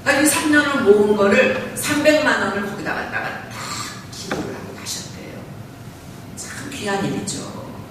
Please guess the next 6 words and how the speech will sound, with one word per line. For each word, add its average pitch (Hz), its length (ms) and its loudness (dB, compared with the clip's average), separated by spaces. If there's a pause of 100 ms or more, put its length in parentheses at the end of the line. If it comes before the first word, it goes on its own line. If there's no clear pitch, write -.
(580)
거기다 208 280 2
낸다고 175 400 2
아무도 311 320 6
알아주지도 254 500 4
않는데 - 760 -2 (1200)
오늘, 185 240 0